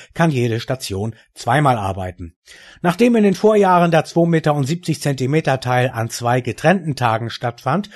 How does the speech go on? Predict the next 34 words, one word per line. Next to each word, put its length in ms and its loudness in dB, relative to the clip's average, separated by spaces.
so 200 0
wurden 260 6
diese 240 2
beiden 360 2
Teile 380 0
zweitausendsechzehn 1120 -4
erstmals 680 0
direkt 480 2
hintereinander 720 0
durchgeführt. 760 -8
Diese 200 -6
Vorgehensweise 720 4
hat 120 4
sich 140 -4
im 100 0
vergangenen 520 0
Jahr 240 0
sehr 200 -2
bewährt 460 0
und 180 2
so 120 4
hat 140 2
man 100 2
sich 140 -4
dazu 240 -4
entschlossen, 560 -2
dieses 300 -4
Verfahren 560 -2
beizubehalten. 920 -2
Die 120 -8
genaue 380 0
Ausschreibung 560 2
des 160 -6
Nordcontestes 920 -2